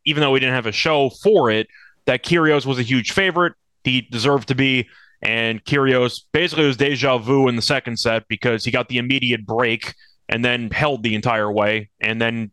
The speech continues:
just for good measure, broke in the final game of the second set to win six four, six three. But it was basically a carbon copy. It seemed like Kyrgios got out to an open lead, defended his serve like we expected him to, and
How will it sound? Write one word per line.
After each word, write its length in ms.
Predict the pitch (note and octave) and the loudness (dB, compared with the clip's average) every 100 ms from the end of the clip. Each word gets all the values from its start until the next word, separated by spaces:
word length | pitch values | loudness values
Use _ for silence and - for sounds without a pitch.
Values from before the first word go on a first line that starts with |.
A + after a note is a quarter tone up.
| _ | _
just 220 | - C#3+ - | -4 -4 -4
for 100 | C#3 | -4
good 220 | C3 B2 | -2 0
measure, 380 | B2+ A#2+ B2 G#2+ - _ | -2 0 -2 -4 -10 _
broke 340 | A2+ B2+ C3+ - | -4 0 2 0
in 100 | B2 | -2
the 60 | |
final 300 | A#2 C3 B2 | 0 0 0
game 320 | A#2+ B2 A#2+ A#2+ | -2 -2 0 0
of 300 | B2+ A#2 A2+ | 0 0 0
the 260 | A#2 A#2 | 2 2
second 400 | G#2 D#3 D3 B2 | 0 -2 -2 -2
set 280 | - A#2 A2+ - _ - | 0 0 -2 -8 _ -6
to 80 | B2 | -2
win 160 | B2+ | 0
six 240 | B2 C3+ - | 0 -2 -4
four, 240 | - B2+ | -2 -2
six 320 | - A#2+ - | -2 -6 -4
three. 480 | C3 C3 C3 G#2+ F#2+ - _ _ _ | -2 0 0 0 -4 -14 _ _ _
But 240 | B2 A#2+ | 0 0
it 40 | C3 | 0
was 120 | C#3 | 0
basically 380 | E3+ E3 D3+ C#3+ | 0 0 0 0
a 40 | |
carbon 380 | - C#3+ B2 A#2+ | 2 0 0 -2
copy. 580 | B2 A#2+ A2+ A2 G#2+ G#2 | 0 0 0 -2 -2 -2
It 160 | A#2 - | -6 -4
seemed 340 | - C3 B2+ | -2 -2 0
like 340 | A#2 A#2 A2 - _ _ - | 2 2 0 -8 _ _ -2
Kyrgios 320 | D3+ D3 C#3 | 2 2 2
got 160 | C3+ | 0
out 180 | B2 A#2+ | 0 -2
to 80 | B2+ | -2
an 40 | A#2+ | 0
open 340 | A#2+ A#2 B2+ | 0 -2 0
lead, 380 | G3 F#3 F3+ D#3 _ _ _ _ | 2 4 2 0 _ _ _ _
defended 340 | C3 D#3 D#3 D3+ | -2 0 0 0
his 160 | C#3+ | 0
serve 260 | - D3 C#3 | 0 0 2
like 160 | C3+ C3+ | 0 0
we 100 | C3 | -4
expected 420 | - B2 - A#2+ | -2 -4 -2 -4
him 100 | A2+ | -2
to, 300 | A#2+ A2+ G#2 _ _ _ | 0 0 -2 _ _ _
and 320 | - A#2 A2+ | -4 -2 -4